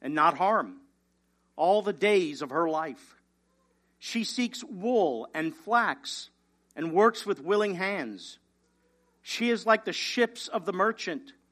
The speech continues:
She brings her food from afar. She rises while it is yet night and provides food for her household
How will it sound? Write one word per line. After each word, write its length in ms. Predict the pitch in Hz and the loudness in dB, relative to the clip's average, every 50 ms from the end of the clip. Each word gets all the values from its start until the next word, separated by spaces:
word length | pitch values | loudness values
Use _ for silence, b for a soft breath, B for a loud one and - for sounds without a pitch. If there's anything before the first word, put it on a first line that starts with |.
| _ _ _ _ _ _ _ _ | _ _ _ _ _ _ _ _
She 160 | - - 214 | -8 -6 -4
brings 320 | 190 165 214 220 214 190 | 0 2 2 2 2 2
her 140 | 147 202 202 | 2 0 0
food 520 | - - - - 240 247 233 202 170 143 - | 0 -2 -2 0 0 2 2 0 -2 -2 -4
from 200 | - 170 160 160 | -4 -4 -4 -4
afar. 520 | 143 - - 185 185 180 156 135 110 - - _ _ _ _ _ _ _ _ _ _ _ _ _ _ _ _ _ _ _ _ _ _ _ | -4 -4 0 2 2 4 2 2 0 -4 -10 _ _ _ _ _ _ _ _ _ _ _ _ _ _ _ _ _ _ _ _ _ _ _
She 220 | _ - - 214 214 | _ -10 -6 -4 -2
rises 600 | 185 185 202 208 220 233 240 226 175 190 180 135 | 2 6 8 8 8 8 6 4 2 -2 -4 -2
while 180 | 143 175 180 185 | 0 2 2 2
it 120 | 190 185 | 2 2
is 160 | 190 180 - | 0 0 0
yet 200 | 175 196 202 196 | 0 -2 -2 -2
night 480 | 185 175 190 202 226 190 139 - - - _ _ _ - | -4 -2 0 0 0 0 -2 -6 -12 -20 _ _ _ -10
and 120 | 180 180 | -8 -6
provides 440 | 175 175 175 156 180 180 190 180 - - _ - | -6 -2 2 4 6 6 4 2 -2 -12 _ -4
food 320 | 208 220 226 214 185 - | -2 0 0 0 -2 -4
for 140 | - 160 151 | -6 -6 -4
her 160 | 147 160 156 | -2 -2 0
household 680 | 143 170 170 180 170 - - 156 135 120 107 98 90 | 2 4 2 2 2 -4 -8 -8 -8 -8 -10 -12 -18